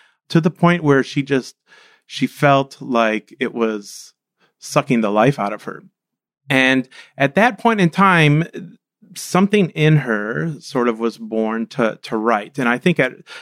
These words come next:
that's when she sort of discovered the online community. Blogging was a thing. It probably had been a thing for a few years at that point, but still rather new. And Lisa-Jo has always been a writer, um, undergrad major in English Lit, and,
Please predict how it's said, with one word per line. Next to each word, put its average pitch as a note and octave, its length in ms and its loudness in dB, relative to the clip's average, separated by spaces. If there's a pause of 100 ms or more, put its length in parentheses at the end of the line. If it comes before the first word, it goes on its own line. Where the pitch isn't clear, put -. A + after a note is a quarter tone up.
that's D3 240 2
when D3 120 4
she C#3+ 120 0
sort C#3 200 0
of B2 80 -4
discovered B2+ 460 -2
the B2 100 0
online C3+ 480 2
community. C3+ 440 2
Blogging C3+ 840 2 (320)
was B2+ 200 4
a C3 60 4
thing. B2+ 720 2
It B2 220 -12
probably C3+ 300 2
had A#2+ 120 0
been B2 380 -2
a B2+ 120 -4
thing B2+ 280 2
for A#2+ 200 2
a A2+ 60 0
few C3+ 240 2
years B2+ 380 2
at A#2 160 -2
that A#2+ 260 -2
point, B2 400 2 (240)
but B2 140 0
still C3+ 360 2
rather B2 440 2
new. A2+ 480 -2 (340)
And B2 160 0
Lisa-Jo C3+ 580 4
has B2 200 -4
always D3+ 400 4
been A#2 180 -6
a G#2+ 100 -6
writer, A2+ 560 -4
um, A2+ 400 -4
undergrad B2+ 500 0
major A#2+ 380 0
in A#2+ 100 -4
English B2 440 -4
Lit, A#2 360 0
and, A2+ 260 -2